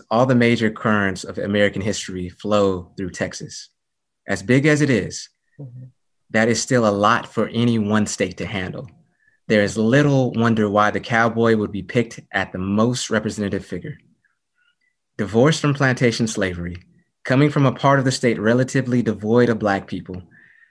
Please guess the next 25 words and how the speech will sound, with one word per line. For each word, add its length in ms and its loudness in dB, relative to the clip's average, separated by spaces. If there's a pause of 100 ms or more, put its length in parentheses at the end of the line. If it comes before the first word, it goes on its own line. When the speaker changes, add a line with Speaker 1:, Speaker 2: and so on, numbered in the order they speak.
(120)
Speaker 1:
the 180 0
image 340 4
of 120 2
the 80 2
cowboy 460 2
on 100 2
the 100 -2
range 540 0
quiets 600 0
the 100 -4
noise 680 0
a 80 -6
bit 300 -6
and 160 -6
avoids 400 0
the 80 -6
tragic 400 -2
element 340 -2
in 100 -8
Texas 440 -8
history." 600 -10 (580)
The 120 -2
element 400 4
that 140 2
Juneteenth 680 0